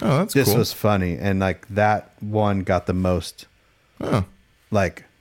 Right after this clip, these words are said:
Speaker 2: oh, because again, I think it goes back to, um,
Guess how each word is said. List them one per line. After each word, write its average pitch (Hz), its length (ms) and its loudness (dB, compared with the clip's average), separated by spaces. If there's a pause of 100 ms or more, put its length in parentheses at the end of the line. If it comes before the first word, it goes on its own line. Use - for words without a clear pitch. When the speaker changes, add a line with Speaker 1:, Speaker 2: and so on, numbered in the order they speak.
(540)
Speaker 2:
oh, 107 200 2
because 104 460 -2 (260)
again, 120 360 2
I 110 100 4
think 139 220 2
it 143 60 2
goes 117 260 2
back 104 380 2
to, 95 460 0 (1400)
um, 90 500 0